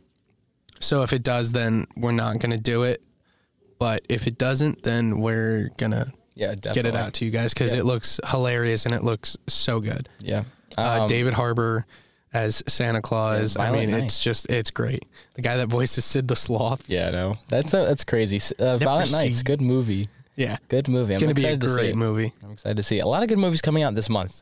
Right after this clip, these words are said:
Speaker 1: Yeah.
Speaker 2: Knives Out, Glass Onion.
Speaker 1: Glass Onion,
Speaker 2: Which we
Speaker 1: uh,
Speaker 2: plan on covering as well eventually.
Speaker 1: Yes.
Speaker 2: Um,
Speaker 1: Glass
Speaker 2: a lot of good
Speaker 1: Onion,
Speaker 2: plans for this month.
Speaker 1: Avatar,
Speaker 2: Yeah.
Speaker 1: Violent Nights, um, I feel like there's another one I'm missing.
Speaker 2: This month?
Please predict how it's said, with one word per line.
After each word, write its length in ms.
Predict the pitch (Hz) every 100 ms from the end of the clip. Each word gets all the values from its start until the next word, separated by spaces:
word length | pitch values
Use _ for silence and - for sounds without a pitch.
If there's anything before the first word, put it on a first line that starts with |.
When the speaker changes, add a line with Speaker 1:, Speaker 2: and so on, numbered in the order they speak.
| -
Speaker 1:
Yeah. 220 | 120 - -
Speaker 2:
Knives 300 | 98 107 120 110
Out, 280 | 110 127 - -
Glass 300 | - 104 -
Onion. 340 | 110 117 120 120
Speaker 1:
Glass 340 | 123 127 131
Onion, 680 | 135 135 139 143 143 147 147
Speaker 2:
Which 160 | 120 113
we 60 | 120
Speaker 1:
uh, 120 | 117
Speaker 2:
plan 180 | 139 139
on 100 | 131
covering 400 | 131 127 127 120 -
as 120 | 110
well 220 | 107 107
eventually. 520 | 120 120 110 - 107 -
Speaker 1:
Yes. 400 | 135 113 - -
Speaker 2:
Um, 240 | 107 98 92
Speaker 1:
Glass 300 | 139 160 170
Speaker 2:
a 40 | 165
lot 60 |
of 60 | 165
good 40 | 165
Speaker 1:
Onion, 140 | 165
Speaker 2:
plans 260 | 151 131 131
for 80 | 95
this 160 | 92
month. 120 | - 131
Speaker 1:
Avatar, 520 | 135 143 143 147 147 - -
Speaker 2:
Yeah. 220 | - 98 101 _ -
Speaker 1:
Violent 440 | 123 127 139 127
Nights, 560 | 127 127 123 - - - _ _ _ _ _ _
um, 680 | 110 107 107 107 110 110 107 - _ _ _ _ _ - - _ _
I 20 |
feel 160 | - 139
like 80 |
there's 160 | 131 127
another 240 | 120 117
one 140 | 117 113
I'm 100 | 110
missing. 340 | 110 - 117 - _ _ -
Speaker 2:
This 220 | 110 110
month? 360 | 101 101 143